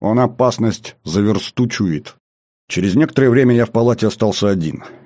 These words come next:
Макар слинял, видно, к дружкам в соседнюю палату намылился. В картишки перекинуться, ну и поделиться последними сплетнями насчёт меня.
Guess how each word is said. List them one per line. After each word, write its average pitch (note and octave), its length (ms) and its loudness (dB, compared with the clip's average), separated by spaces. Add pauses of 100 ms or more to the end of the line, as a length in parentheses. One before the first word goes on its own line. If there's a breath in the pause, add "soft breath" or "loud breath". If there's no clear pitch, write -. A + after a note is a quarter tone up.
(500 loud breath)
Макар B2+ 380 0
слинял, G#2+ 520 0 (120)
видно, C3 260 0
к G#2+ 80 0
дружкам B2+ 420 0
в - 60 -10
соседнюю F#2+ 500 0
палату A2 380 0
намылился. E2 560 -2 (400)
В - 100 -20
картишки B2 500 -2
перекинуться, A2+ 720 -2 (380)
ну A#2 180 2
и F3 60 2
поделиться C3+ 500 0
последними A2+ 540 0
сплетнями G#2+ 520 -2
насчёт F2+ 380 -2
меня. D#2 320 -2